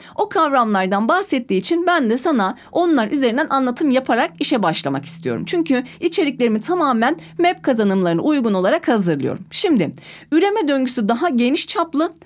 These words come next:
ovaryum döngüsü ve menstrual döngü daha küçük çaplı. Şimdi üreme döngüsü dediğimiz döngü, dişi üreme sisteminde yumurtanın oluşumundan atılmasına kadar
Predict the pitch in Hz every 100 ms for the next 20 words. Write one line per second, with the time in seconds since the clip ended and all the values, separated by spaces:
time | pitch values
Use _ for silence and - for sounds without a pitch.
0 | - - - 302 330 370 392 294 240 226
1 | 226 311 247 240 330 349 262 226 214 320
2 | 285 330 - 302 277 - 208 208 147 -
3 | - 202 - - - 339 175 - - -
4 | - 359 381 349 330 262 285 285 330 233
5 | 247 254 262 277 233 226 185 156 143 -
6 | - - 254 320 466 349 311 381 320 294
7 | - 226 202 165 151 196 302 330 330 339
8 | 359 262 277 - 262 254 233 254 247 247
9 | 262 254 - 294 302 233 170 131 -